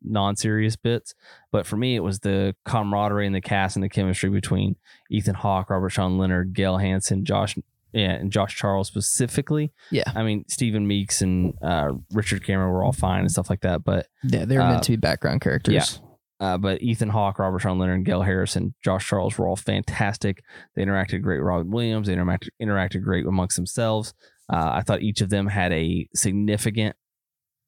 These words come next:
Speaker 1: and worthy plot line to add to it.
Speaker 2: Yeah.
Speaker 1: You know, Todd Anderson, the reluctant one, um, but who start, who ends up carrying the most weight at the end. Robert Sean Leonard, switch, switched roles, ha-, had the most weight, killed himself.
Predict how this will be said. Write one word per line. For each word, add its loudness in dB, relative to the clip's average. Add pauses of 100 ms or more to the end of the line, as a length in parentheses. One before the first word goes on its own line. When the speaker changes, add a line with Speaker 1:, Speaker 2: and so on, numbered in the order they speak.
Speaker 1:
and 0
worthy 0
plot -2
line 0
to 0
add -2
to 0
it. -4 (300)
Speaker 2:
Yeah. 2
Speaker 1:
You 4
know, 2 (420)
Todd 2
Anderson, 0
the 2
reluctant 0
one, 0
um, 0 (880)
but 0
who 2
start, 0
who 0
ends 0
up -4
carrying 0
the 2
most 0
weight 2
at -4
the 0
end. 2
Robert 0
Sean 0
Leonard, 0 (600)
switch, -2
switched -2
roles, 0
ha-, 2
had 0
the 0
most 0
weight, 0
killed 2
himself. 0